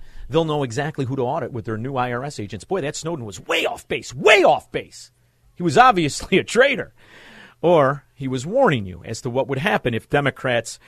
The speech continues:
remained in control and stayed in, uh, in places and were able to lie to your faces. I guess he kinda told you what would happen if this happened.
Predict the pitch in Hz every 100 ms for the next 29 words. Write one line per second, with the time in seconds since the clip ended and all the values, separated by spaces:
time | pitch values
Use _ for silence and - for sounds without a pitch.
0 | - - _ _ - 127 131 147 147 131
1 | 123 - 160 - 277 139 - - - -
2 | - - - - - 90 - - 160 143
3 | 127 123 113 110 104 - - _ 139 127
4 | - 269 - 87 - 80 85 113 143 123
5 | - 117 139 190 170 147 147 - 254 -
6 | - - - _ _ - 143 - 135 110
7 | - 147 151 208 240 143 123 147 143 277
8 | - 110 92 - _ 233 262 101 - _